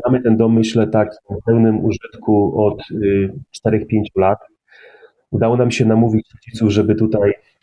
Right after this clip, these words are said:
y, przyjechali, się wprowadzili, y, żeby nada-, żeby ten dom miał to ciepło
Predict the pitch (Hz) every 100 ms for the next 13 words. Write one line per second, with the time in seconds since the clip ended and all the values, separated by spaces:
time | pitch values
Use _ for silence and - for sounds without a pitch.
0 | - 104 101 101 - 110 104 104 107 131
1 | 139 113 - 104 101 95 101 110 113 113
2 | - 107 104 101 - - 110 110 107 -
3 | - - 110 110 - 113 113 107 107 110
4 | 104 101 92 104 - 95 98